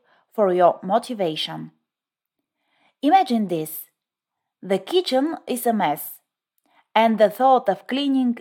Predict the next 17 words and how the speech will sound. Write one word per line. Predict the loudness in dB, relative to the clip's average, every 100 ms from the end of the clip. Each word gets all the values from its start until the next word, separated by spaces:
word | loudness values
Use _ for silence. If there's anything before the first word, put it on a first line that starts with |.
| -8
it | -10 -10 -4
up | -2 -2 -4 _ _ _ -2
makes | 0 0 -2
you | 2
want | 6 6 4 -4
to | -8
dive | -2 2 2 2
back | 2 2 -2 _ _ _ 0
under | 0 -2 -2
the | -6
covers. | -4 -4 -2 -4 -6 -18 _ _ _ _ _ _ -14 -2
Instead | 0 0 2 2 2 2
of | 2 2 -4 _
surrendering | -8 -2 2 4 4 2 0 -4 -8 -10 _
to | -4
the | 0 0
chaos, | 0 2 4 4 2